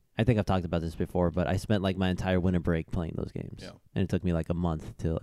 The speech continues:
Speaker 1: to beat them and shit. And so, yeah, that's, that's some, you got some self-control, dude. I wouldn't be able to do that. I'd, I'd wanna either play it or not play it at all. That's why I haven't finished Red Dead Redemption two, 'cause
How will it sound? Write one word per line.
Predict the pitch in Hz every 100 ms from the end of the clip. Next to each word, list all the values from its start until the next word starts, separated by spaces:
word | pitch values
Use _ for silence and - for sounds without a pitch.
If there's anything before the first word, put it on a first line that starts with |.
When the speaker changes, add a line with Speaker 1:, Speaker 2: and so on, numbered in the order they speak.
| 92
Speaker 1:
to | -
beat | 87 92 -
them | 82
and | 82 -
shit. | - - _ - _ _ _ _ _ _ -
And | -
so, | - 60 - - - - - _
yeah, | 85 78
that's, | 82 113 -
that's | 143 -
some, | 240 175 113 104
you | 113 151
got | 247 180
some | 113
self-control, | - 101 - 92 139 160
dude. | 101 107
I | 107
wouldn't | 151 147 104
be | 101
able | 92
to | 87
do | 85 110
that. | 101 82 - - _ -
I'd, | 92 196
I'd | - - 196
wanna | 214 - 90 - -
either | 107 98
play | 87 - 104 98
it | 92
or | 85
not | 92 95
play | - 92
it |
at | 85
all. | 92
That's | 90 104
why | 110
I |
haven't | 101 95
finished | 104 87 -
Red | 90
Dead | 87
Redemption | 87 87 90 90 90
two, | 104 98 - - - - - - _
'cause | 113 95